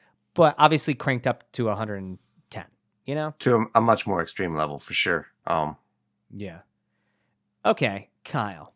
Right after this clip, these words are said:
Speaker 2: Yeah, buddy.
Speaker 1: If you were, if you were part of this movie, right, and you were brought outside and you just watched this chef get stabbed in this leg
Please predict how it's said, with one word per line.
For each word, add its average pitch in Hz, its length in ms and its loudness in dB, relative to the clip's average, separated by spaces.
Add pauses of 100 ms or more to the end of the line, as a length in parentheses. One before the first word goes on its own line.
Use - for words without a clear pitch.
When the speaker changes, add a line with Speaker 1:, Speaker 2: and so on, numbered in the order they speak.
Speaker 2:
Yeah, 175 160 -2
buddy. - 360 -14 (760)
Speaker 1:
If 123 220 -4
you 208 280 -6
were, 117 500 -2 (1120)
if 127 180 -8
you 151 120 -4
were 190 120 -4
part 165 240 -6
of 151 60 -4
this 147 200 -2
movie, 101 400 -4 (140)
right, 107 260 -4
and 113 140 -6
you 202 120 0
were 262 100 4
brought 185 340 2
outside 113 720 0 (280)
and 131 160 -4
you 226 140 0
just 202 220 -2
watched 147 360 0
this 123 140 0
chef - 420 -4
get 110 140 -12
stabbed 139 400 -4
in 135 100 -4
this 123 180 -6
leg 117 380 -4